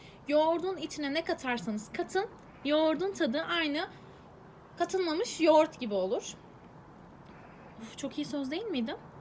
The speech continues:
<laughs> Kuzenim gerizekalıymışım gibi beni izliyor, çok utanıyorum. Neyse, şımaramam. Öyle işte dostlarım. Yalvardınız, ben de sizin için böyle bir şey yapayım istedim.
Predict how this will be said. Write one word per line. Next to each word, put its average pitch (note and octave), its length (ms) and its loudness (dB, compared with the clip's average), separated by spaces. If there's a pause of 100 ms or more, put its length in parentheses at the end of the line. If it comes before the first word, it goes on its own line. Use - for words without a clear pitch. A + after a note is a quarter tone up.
(600)
<laughs> - 840 -16
Kuzenim C#4+ 360 -4
gerizekalıymışım C4+ 880 -2
gibi C4 140 -4
beni C4+ 180 0
izliyor, C#4+ 320 -6
çok E4 140 -8
utanıyorum. D4+ 400 -8 (840)
Neyse, A3+ 360 -6
şımaramam. A3+ 540 -4 (1120)
Öyle F#4 180 2
işte B3+ 280 -2
dostlarım. A3+ 480 -2 (220)
Yalvardınız, C#4+ 760 4
ben B3+ 200 6
de A#3+ 60 2
sizin A#3+ 260 0
için A#3 380 -2
böyle A3+ 380 4 (120)
bir - 40 -10
şey - 180 -2
yapayım F#3+ 320 4
istedim. G3 420 -4